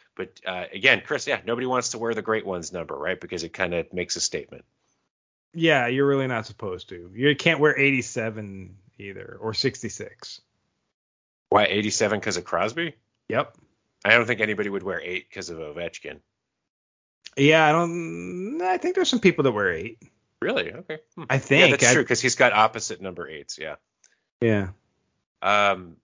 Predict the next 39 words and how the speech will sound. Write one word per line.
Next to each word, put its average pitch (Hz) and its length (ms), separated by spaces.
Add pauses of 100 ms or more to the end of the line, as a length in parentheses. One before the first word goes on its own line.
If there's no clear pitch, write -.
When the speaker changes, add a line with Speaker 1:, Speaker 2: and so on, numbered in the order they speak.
(260)
Speaker 1:
at 110 100
least, 123 280
at - 60
Speaker 2:
No 139 140
Speaker 1:
least 160 60
Speaker 2:
one 131 80
should 165 280
when 127 160
he's 98 180
done, 92 360 (160)
so 104 300
that's 98 160
Speaker 1:
Yeah, 85 60
Speaker 2:
my 95 120
Speaker 1:
that's - 40 (120)
Speaker 2:
opinion. 82 180
Speaker 1:
accurate. 65 240 (720)
So 113 400
after 135 540
seven 131 400
rounds, 123 520
Chris 151 240
and 139 100
Gabrielle 147 320
are 143 60
tied 160 280
with 151 160
twenty 208 460
points 190 500
each. 226 320
Oh 294 220
my 160 160
gosh. 196 720 (180)
Speaker 2:
My 160 120
sabotage 160 680
worked. 139 680 (480)
Speaker 1:
And, 110 340
and 123 300
Ben, 143 560